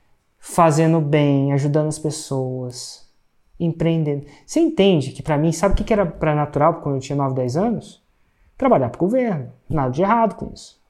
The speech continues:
Mas aqui em Brasília a gente não ganha bicicleta de presente de aniversário.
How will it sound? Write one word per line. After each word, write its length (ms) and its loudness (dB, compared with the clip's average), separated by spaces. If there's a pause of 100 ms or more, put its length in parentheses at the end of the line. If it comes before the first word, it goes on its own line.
Mas 220 0
aqui 200 -4
em 100 -2
Brasília 340 0
a 60 0
gente 140 -8
não 100 -4
ganha 160 0
bicicleta 480 -4
de 100 -8
presente 300 -6
de 60 -8
aniversário. 540 -8